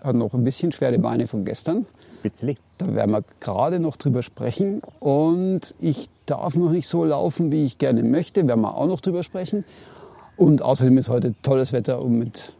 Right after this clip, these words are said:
Speaker 1: mit dem Velo mal zu fahren. Klar.
Speaker 2: Ja, haben wir gedacht, bevor wir ins stickige Podcast, äh, Büro von
Speaker 1: Ja,
Speaker 2: uns
Speaker 1: genau.
Speaker 2: gehen, <laughs> nutzen wir noch mal ein bisschen das schöne Wetter und sind ein bisschen unterwegs und nehmen dabei auf für euch.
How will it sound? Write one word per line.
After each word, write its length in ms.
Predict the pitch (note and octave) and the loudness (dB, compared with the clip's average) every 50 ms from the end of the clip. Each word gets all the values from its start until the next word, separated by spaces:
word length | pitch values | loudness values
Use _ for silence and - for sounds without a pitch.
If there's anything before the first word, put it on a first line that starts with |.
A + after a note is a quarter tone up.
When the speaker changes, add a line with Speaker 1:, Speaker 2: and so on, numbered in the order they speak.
| _ _ _ _ - - - F3 | _ _ _ _ -18 -16 -10 -8
Speaker 1:
mit 120 | - E3 - | -6 -2 0
dem 120 | A#3 C#4 | 2 2
Velo 180 | A3+ G#3+ A#3+ F#3+ | 2 4 4 4
mal 160 | C#3+ C3 C3 | 2 2 0
zu 100 | - A2 | -2 -6
fahren. 300 | - B2 A#2+ A#2 A2 - - - - | -6 -4 -2 -2 -2 -4 -6 -8 -6
Klar. 240 | A2 G#2 G2 G#2 G2 G2+ | -4 -4 -4 -6 -8 -8
Speaker 2:
Ja, 80 | - G#2+ | -8 -6
haben 220 | G#2 G#2 G#2 G#2 | -4 -4 -2 0
wir 80 | G#2+ A2 | 0 0
gedacht, 180 | G#2 G#2+ A2 - | 0 0 -2 -2
bevor 260 | A#2+ G#2+ - B2 A#2 | -2 -2 0 2 2
wir 60 | A#2+ | 2
ins 160 | A2+ A2 G2+ | 2 0 -2
stickige 580 | - - - B2 - C3+ A2+ B2 A#2 A#2 A2+ A2 - | -4 -4 -2 0 0 0 2 2 2 2 0 0 -2
Podcast, 560 | - - - - - D3 C#3+ - - - - | -6 -8 -6 -2 -2 -2 -4 -4 -8 -6 -2
äh, 160 | B2+ A#2+ A#2 | 0 0 0
Büro 340 | A2 A#2+ B2 A2+ A2 A#2 B2 C#3+ | 2 2 2 4 2 2 4 6
von 180 | B2+ B2 B2 | 6 6 4
Speaker 1:
Ja, 80 | A2+ A2 | 2 0
Speaker 2:
uns 100 | A2 - | 0 0
Speaker 1:
genau. 340 | G#2 - A#2 A2 G#2 G#2 G#2+ | 2 2 2 4 2 2 2
Speaker 2:
gehen, 180 | - - A#2 E2+ D#2 E2+ A#2 - - | 2 0 0 0 0 -4 -6 -4 -6
<laughs> 300 | E3 - - - _ - | -12 -14 -14 -16 _ -2
nutzen 240 | A#2+ B2 A#2 - - | -2 -2 0 0 0
wir 80 | B2+ A#2+ | 0 0
noch 160 | A#2 A2 G#2+ | 0 0 0
mal 200 | A#2+ A2+ A2+ A2+ | -2 -2 0 0
ein 60 | A2+ | -2
bisschen 260 | A2+ A2 - A#2 A2+ | -2 -2 -2 -2 -2
das 100 | A2 G2 | -2 -2
schöne 260 | - A2 G#2+ A2 G#2+ | -2 -2 0 0 0
Wetter 240 | G#2+ A2 - - A#2 | -2 -2 -2 -2 -2
und 80 | G#2 G2+ | -2 -2
sind 140 | G2+ G2+ G2+ | -2 -4 -4
ein 20 | |
bisschen 220 | G2 G2 - G#2 | -4 -4 -4 -4
unterwegs 440 | G2+ F#2 - G2+ G#2 A2 A2 - - | -4 -2 -2 -2 -2 -2 -4 -4 -4
und 220 | G#2+ G#2 G2 - - - - - _ - _ _ - | -4 -4 -4 -6 -10 -18 -20 -20 _ -20 _ _ -2
nehmen 240 | G#2+ A2 A#2 C3 | 0 0 2 2
dabei 220 | C3 B2+ A#2+ A#2+ A#2+ | 2 2 0 0 0
auf 260 | C3+ D#3+ C#3+ - - - - | 0 -2 -4 -6 -10 -20 -12
für 120 | - - A#2 | -6 -4 -4
euch. 320 | G#2+ G2+ F#2+ F2+ - - | -2 -4 -4 -6 -10 -14